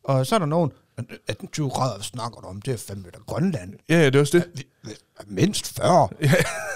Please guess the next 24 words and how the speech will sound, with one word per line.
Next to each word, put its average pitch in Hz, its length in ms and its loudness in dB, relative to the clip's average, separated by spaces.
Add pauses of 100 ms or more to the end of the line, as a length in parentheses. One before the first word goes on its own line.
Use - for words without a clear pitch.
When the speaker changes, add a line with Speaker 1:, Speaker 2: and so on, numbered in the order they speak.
(800)
Speaker 2:
Og - 80 -4
der 135 60 4
står 120 180 0
jeg 107 160 -2
af, - 80 -8
det 123 100 -4
kan 127 40 -2
jeg 214 80 -2
simpelthen 113 320 -2
ikke. 110 140 -8 (100)
Speaker 1:
Ja, - 80 -8
Speaker 2:
Nej, 127 180 0 (100)
Speaker 1:
ja, - 140 0
Speaker 2:
puha. 117 160 2
Speaker 1:
ja, 120 60 -2 (200)
ja, 131 300 -4
ja, 127 60 -4
grav 104 300 -4
mit 95 100 -12
eget 98 140 -10
hul. 98 180 -10 (180)
Speaker 2:
Ja, 127 120 6
fuldstændig. 127 360 2
Speaker 1:
Altså, 110 600 -6